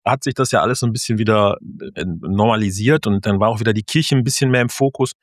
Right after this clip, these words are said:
Deswegen kamen dann die Feiertage wieder dazu, aber man hat den Vatertag dann trotzdem nicht abgeschafft.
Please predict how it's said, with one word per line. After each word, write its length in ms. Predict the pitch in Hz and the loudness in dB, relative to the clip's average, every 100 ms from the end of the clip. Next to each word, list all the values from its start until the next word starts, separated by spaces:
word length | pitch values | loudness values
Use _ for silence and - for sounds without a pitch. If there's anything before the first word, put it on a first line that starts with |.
| - - - - | -20 -20 -20 -12
Deswegen 280 | 98 110 107 | -2 0 0
kamen 180 | 110 | 0
dann 80 | 107 | 0
die 60 | 95 | 0
Feiertage 500 | - 139 - 127 120 | 0 0 0 -2 0
wieder 140 | 117 | 2
dazu, 380 | 110 - - 120 | 2 0 -2 2
aber 160 | 104 101 | 2 2
man 100 | 101 | 2
hat 140 | 110 | 0
den 80 | 107 | -2
Vatertag 500 | - 117 110 - 107 | -2 -2 -2 -2 -2
dann 140 | 110 | -4
trotzdem 360 | 98 110 - 101 | -2 -4 -4 -2
nicht 160 | 104 107 | 0 0
abgeschafft. 520 | - - - - | -2 -6 -6 -8